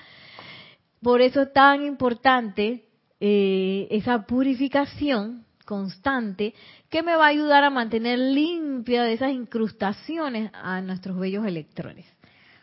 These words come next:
El resultado de esto es que se les reduce la acción vibratoria a los electrones. Recuerden, amados, que dentro de su cuerpo etérico está el registro de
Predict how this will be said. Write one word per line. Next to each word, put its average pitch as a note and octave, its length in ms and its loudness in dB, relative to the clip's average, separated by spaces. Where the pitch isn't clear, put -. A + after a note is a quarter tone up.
El C4+ 200 4
resultado D4 640 4
de D4 180 8
esto B3+ 340 -2
es C#4+ 140 2
que D#4 140 -2
se D#4 100 0
les C4 180 2
reduce B3 480 0
la C4 220 4
acción C#4 500 -2
vibratoria C#4 800 4
a C#4 40 4
los A3 200 -2
electrones. F#3+ 840 -2
Recuerden, G3 960 -2
amados, G#3+ 580 2
que C#4+ 100 2
dentro C#4 360 2
de C4+ 120 4
su C4+ 200 -6
cuerpo D#4 480 2
etérico E4 600 0
está C4 440 0
el C#4+ 200 -2
registro D#4+ 800 0
de A#3 220 0